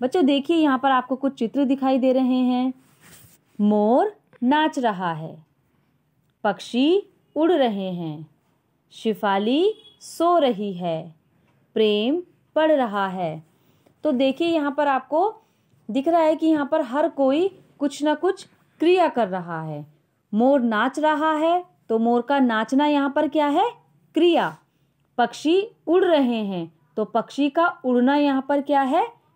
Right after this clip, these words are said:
क्रिया। शिफाली सो रही है, शिफाली का सोना यहाँ पर क्या है? क्रिया। प्रेम पढ़ रहा है, प्रेम का पढ़ना यहाँ पर क्या है? क्रिया।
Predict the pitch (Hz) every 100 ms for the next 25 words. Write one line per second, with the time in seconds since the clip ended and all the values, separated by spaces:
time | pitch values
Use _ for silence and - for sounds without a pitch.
0 | _ - 339 320 214 170 _ _ _ -
1 | 269 269 277 294 403 - 320 339 330 262
2 | 233 208 180 160 _ _ _ - 233 -
3 | 226 254 285 330 320 254 233 285 311 294
4 | 294 302 302 311 302 285 381 494 _ _
5 | _ _ - 359 320 202 160 _ _ _
6 | _ _ _ _ _ - 269 359 392 -
7 | 311 349 285 233 226 208 170 165 _ _
8 | _ 214 240 254 269 294 294 226 220 269
9 | 294 277 277 302 294 302 277 277 370 466
10 | _ _ _ - 339 320 208